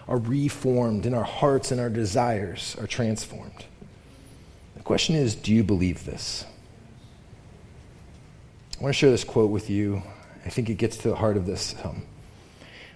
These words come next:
We follow a doctor's advice because we are convinced that it will bring about positive results. And we follow Jesus' advi-, advice because we are convinced that it will bring positive results.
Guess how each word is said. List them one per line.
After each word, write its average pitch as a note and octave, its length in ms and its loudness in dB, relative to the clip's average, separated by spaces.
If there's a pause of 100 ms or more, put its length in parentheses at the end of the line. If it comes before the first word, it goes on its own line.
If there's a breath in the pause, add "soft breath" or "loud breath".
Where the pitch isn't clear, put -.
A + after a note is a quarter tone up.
We C3+ 80 2
follow F3 320 12
a E3 60 10
doctor's D3 640 6
advice A2 500 2
because A#2+ 340 0
we B2+ 140 6
are A#2+ 60 4
convinced A#2+ 600 2
that B2 160 4
it A#2 40 6
will A2 220 8
bring A#2 260 0
about G#2+ 300 2
positive B2+ 640 4
results. - 640 -4 (960 soft breath)
And G#2 80 0
we A#2+ 60 4
follow D3 340 8
Jesus' B2 720 2
advi-, F#2+ 440 0 (120)
advice G2 500 0
because A2 340 -2
we A#2 120 0
are A2+ 80 0
convinced G2 960 -2 (1600 soft breath)
that A#2+ 140 8
it A2+ 100 4
will G#2+ 140 2
bring G#2 240 0
positive G#2 720 0
results. G2 680 -4